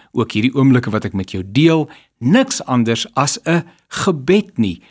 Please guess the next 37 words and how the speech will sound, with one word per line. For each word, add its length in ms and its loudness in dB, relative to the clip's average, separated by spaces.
'n 100 0
Belydenis 760 0
van 180 -6
ons 220 -4
eie 240 0
afhanklikheid. 880 -2
"Ag 240 0
Here, 320 -4
help 400 -2
ons 180 -2
tog 200 -2
asseblief 500 -2
en 240 -4
rus 280 2
ons 200 2
toe 140 2
vir 160 0
hierdie 280 4
reis," 360 0
en 200 2
terselfdertyd 880 -2
natuurlik 540 -2
'n 40 -2
geleentheid 580 -4
om 80 -6
God 220 -6
te 120 -10
loof 460 2
en 120 -4
te 100 -6
prys 420 -2
vir 200 -4
sy 220 -2
goedheid. 640 -10
En 120 2
nou 220 4
leer 520 2